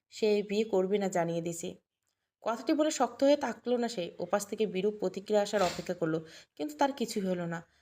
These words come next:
আফরোজা যেন বোবা হয়ে গেলেন এমন কথা শুনে। কিছুক্ষণ নীরব থাকলেন তিনি, অতঃপর প্রয়োজনে সে শীতল গলায় বলেন, "আমি তোকে ভালো ঘর দেখে বিয়ে দিব, দিব। সাত দিনের মধ্যে বিয়ে দিব তোকে, বাড়ি চলে আয় তুই।" মায়ের জবাব শুনে তাজ্জব বনে যায় নৌশি। এমন কথা শুনে মায়ের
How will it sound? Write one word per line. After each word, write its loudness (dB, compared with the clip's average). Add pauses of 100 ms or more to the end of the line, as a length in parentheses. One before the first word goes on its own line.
(140)
আফরোজা 0
যেন 2
বোবা 2
হয়ে 0
গেলেন 2
এমন -2
কথা -6
শুনে। -6 (380)
কিছুক্ষণ -2
নীরব 2
থাকলেন -2
তিনি, -6 (260)
অতঃপর 0
প্রয়োজনে 0
সে -4
শীতল -2
গলায় 2
বলেন, -2 (320)
"আমি -4
তোকে -2
ভালো 0
ঘর 0
দেখে -2
বিয়ে -2
দিব, -4
দিব। -6 (340)
সাত -2
দিনের 0
মধ্যে 0
বিয়ে 0
দিব -4
তোকে, -8 (100)
বাড়ি -2
চলে -4
আয় -4
তুই।" -12 (420)
মায়ের 2
জবাব 2
শুনে 0
তাজ্জব 2
বনে 0
যায় 2
নৌশি। -4 (340)
এমন -4
কথা -4
শুনে -2
মায়ের -2